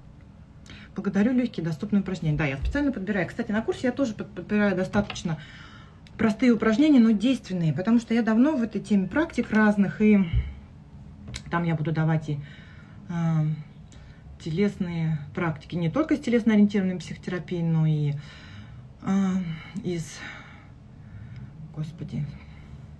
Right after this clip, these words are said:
в общем, ра-, из разных. Все у меня уже. Так.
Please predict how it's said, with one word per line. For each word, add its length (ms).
в 80
общем, 320
ра-, 200
из 160
разных. 480
Все 220
у 20
меня 260
уже. 240
Так. 280